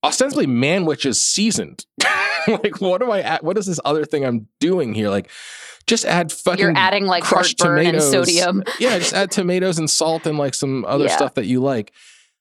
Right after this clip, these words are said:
Speaker 1: That was my bad, buying the wrong taco seasoning. Even worse than that,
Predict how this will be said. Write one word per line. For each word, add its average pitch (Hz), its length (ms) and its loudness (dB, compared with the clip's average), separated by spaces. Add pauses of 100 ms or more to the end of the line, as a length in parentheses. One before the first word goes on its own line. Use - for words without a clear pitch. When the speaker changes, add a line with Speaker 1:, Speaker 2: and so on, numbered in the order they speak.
(160)
Speaker 1:
That 175 220 2
was 175 340 0
my 127 260 2
bad, 90 320 -2
buying 107 280 0
the 101 80 0
wrong 95 240 0
taco 95 340 -4
seasoning. 87 640 -4 (300)
Even 233 340 2
worse 175 240 0
than 139 160 -2
that, 95 240 -4